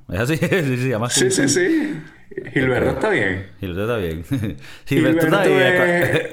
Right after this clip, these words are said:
Speaker 2: es
Speaker 1: <laughs> Él, él es diferente.
Speaker 2: Gilberto es un, un papá de familia que ahorra bastante y trata de no salir mucho. Y cuando salen,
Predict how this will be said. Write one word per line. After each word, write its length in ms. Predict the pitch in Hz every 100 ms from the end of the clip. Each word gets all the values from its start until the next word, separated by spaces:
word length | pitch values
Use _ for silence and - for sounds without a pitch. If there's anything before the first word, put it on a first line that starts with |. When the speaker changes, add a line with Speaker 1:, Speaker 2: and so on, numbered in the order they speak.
| - -
Speaker 2:
es 160 | - -
Speaker 1:
<laughs> 0 |
Él, 140 | 143
él 280 | 165 135 135
es 100 | 143
diferente. 560 | 135 107 85 78 80 78 - - - - -
Speaker 2:
Gilberto 360 | 175 180 196 208 220
es 0 |
un, 240 | 214 220 196
un 120 | 170 160
papá 260 | 190 185
de 60 | 180
familia 520 | 185 170 143 127 160
que 540 | 151 120 110 - - - _ _
ahorra 440 | 139 131 120 120 139
bastante 580 | 151 - 151 120 127 -
y 100 | -
trata 300 | - 127 123 131
de 40 |
no 80 | 131
salir 300 | 123 120 120
mucho. 340 | 127 131 127 117
Y 60 |
cuando 440 | 117 131 127 120 113
salen, 560 | 170 156 127 139 175